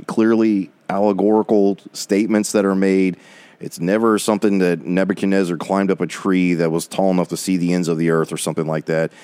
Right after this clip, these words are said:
as in some sort of, that's what he actually did. Okay. So, flat earth, there's where I stand on that. To me, it's very simple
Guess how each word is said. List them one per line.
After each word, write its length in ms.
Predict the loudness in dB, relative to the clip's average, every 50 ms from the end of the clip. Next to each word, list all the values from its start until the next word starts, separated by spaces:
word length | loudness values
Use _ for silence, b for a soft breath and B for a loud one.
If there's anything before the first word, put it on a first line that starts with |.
| B B B B
as 200 | -4 -2 -2 -2
in 100 | -4 -4
some 240 | -2 -2 -2 -2
sort 240 | 0 0 2 2 4
of, 300 | 2 2 0 -2 -6 -12 _ _ b b b b b b b b b b b b b b b _ _ _ _ _ _ _ _ _ _ _ _ _ _
that's 240 | -4 -4 -4 0 0
what 100 | 0 2
he 140 | 2 2 0
actually 300 | 0 -2 -2 -4 -2 0
did. 260 | 0 -2 -2 -4 -8 _ _ _ _ _ _ _ _ _ _ _ _ _ _ _ _ _ _ _ -20 _ _ _ -12
Okay. 200 | -10 -10 -10 -12 -12 _ _ _ _ -20 -20 _ _ _ _ _ _ _ _ _ _ _ _ _ _ _ _ _ _ _ _ _ _ _ _
So, 280 | -4 -4 -4 -4 -4 -12 b b b b b b b
flat 400 | b -12 -4 0 2 2 4 4
earth, 400 | 4 4 4 2 0 -2 -8 -20 -20 _ _ _ _ _ _ _ _ _ _ _ _ _ _ _ _ _ _ _ _ _ _ _ _ _ _
there's 260 | -2 -2 0 0 0
where 140 | 0 0 0
I 80 | -2
stand 320 | -2 -2 0 0 0 0 0
on 100 | -2 -2
that. 200 | -6 -8 -10 -16 _ _ _ _ _ _ _ B B B B _
To 140 | -10 -6 -2
me, 480 | 0 2 2 4 4 2 2 0 -2 -4 _ _
it's 160 | -4 -4 -4
very 380 | -8 -4 -2 0 2 2 2 0
simple 580 | -2 -2 0 0 0 0 0 0 0 0 0